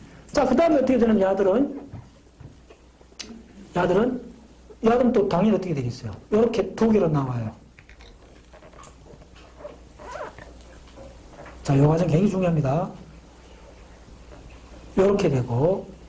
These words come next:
또 하나는 어떻게 되나? 이 두 세트가 나오-, 두 개가 나오는 거예요. 분리돼갖고. 이렇게 분리됩니다. 이제 무슨 말인지 알겠죠? 그러면 요렇게, 요렇게 잘라낸다는 거예요.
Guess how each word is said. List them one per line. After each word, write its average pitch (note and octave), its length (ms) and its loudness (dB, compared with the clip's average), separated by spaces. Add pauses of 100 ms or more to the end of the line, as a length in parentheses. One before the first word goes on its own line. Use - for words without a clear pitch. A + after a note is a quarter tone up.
(800)
또 C4 120 2
하나는 C#4 720 2 (720)
어떻게 F3 180 2
되나? E3 240 2 (960)
이 G3 140 2
두 A#3 140 2
세트가 A#3+ 460 0
나오-, B2+ 180 0
두 A3 140 2
개가 F#3 180 4
나오는 A2 320 -2
거예요. - 140 -16 (120)
분리돼갖고. A2+ 580 -2 (380)
이렇게 F#3+ 160 2
분리됩니다. D3 560 2 (120)
이제 E3+ 80 0
무슨 E3+ 180 -2
말인지 D#3 140 0
알겠죠? D#3 340 -4 (460)
그러면 F#3 440 -2 (340)
요렇게, F#3+ 440 -2 (680)
요렇게 F3 240 0
잘라낸다는 D3+ 580 -2
거예요. G2 160 -12